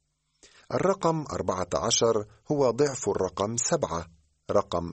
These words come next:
الكمال، يقدم دليلاً هاماً على صحة سلسلة الأنساب هذه. وهذه الأجيال الثلاثة تلخص في ثلاث حقبات مصير بيت داود.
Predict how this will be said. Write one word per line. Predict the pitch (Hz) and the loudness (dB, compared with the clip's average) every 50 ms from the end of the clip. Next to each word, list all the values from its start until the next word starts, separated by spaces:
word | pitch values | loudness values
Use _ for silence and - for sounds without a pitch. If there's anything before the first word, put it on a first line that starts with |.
| - - | -8 -8
الكمال، | 90 87 - - 80 82 92 - 107 92 78 71 64 - - _ _ _ _ _ _ | -10 -8 -8 -6 -6 -2 -2 0 0 0 -2 -4 -6 -10 -14 _ _ _ _ _ _
يقدم | - 95 92 85 - - 98 85 78 80 78 76 69 67 - - | -6 -6 -6 -4 -2 -2 -2 -2 -2 -4 -6 -6 -6 -8 -10 -8
دليلاً | 71 80 80 87 104 117 120 120 110 110 107 107 110 107 101 - - | -6 -6 -4 -2 -2 -2 -2 0 0 0 0 -2 -2 -6 -8 -10 -10
هاماً | - 92 95 131 151 165 139 104 104 104 104 104 101 98 - - - - | -10 -6 -4 -2 -2 -2 -2 -2 -2 0 0 -2 -4 -6 -10 -16 -18 -10
على | - - 90 90 87 85 | -6 -4 -2 -2 0 0
صحة | - - 95 90 - - - 87 87 - 87 85 85 82 - | -2 -2 -4 -4 -6 -4 -6 -4 -4 -4 -4 -4 -4 -6 -4
سلسلة | - - - 92 85 - - - 85 78 76 - | -2 -2 -2 -2 -4 -4 -4 -4 -4 -4 -4 -6
الأنساب | 78 52 52 82 80 - - 78 78 82 98 110 | -6 -8 -8 -6 -6 -6 -4 -4 -4 -6 -6 -4
هذه. | 127 156 160 131 82 76 - - _ _ _ _ _ _ _ _ _ _ _ - - - - - - | -2 -2 -2 -2 -2 -6 -10 -12 _ _ _ _ _ _ _ _ _ _ _ -20 -20 -20 -18 -8 -4
وهذه | 104 104 107 135 156 156 104 95 92 | -2 -2 0 0 0 0 -2 -2 -4
الأجيال | 90 80 - 90 87 - 92 101 107 104 87 | -2 -2 0 0 2 2 4 4 4 4 2
الثلاثة | 82 80 - - 95 98 113 117 113 - - 107 107 | 0 -4 -2 0 2 2 2 2 0 0 2 2 2
تلخص | 107 - - 101 110 131 143 143 - - 110 101 - - | 2 0 -2 -2 -2 -2 -2 -4 -6 -6 -6 -4 -4 -2
في | 104 95 - - 92 90 | -4 -4 -4 -6 -8 -6
ثلاث | - 95 87 92 110 113 107 - - | -2 0 0 2 2 2 0 -2 -6
حقبات | 85 - - 85 - - 85 85 101 104 101 - - 98 98 98 98 98 - - - _ - | -8 -6 -8 -8 -8 -8 -4 -2 -2 -2 -2 0 0 0 0 -2 -4 -8 -10 -14 -20 _ -8
مصير | 98 98 95 - - - 131 127 117 107 101 | -4 -2 2 2 2 2 2 0 0 0 0
بيت | 92 95 90 82 - | 0 -2 -2 -4 -4
داود. | 90 95 104 110 117 123 107 85 73 62 - | -4 0 0 0 0 -2 -4 -6 -6 -8 -12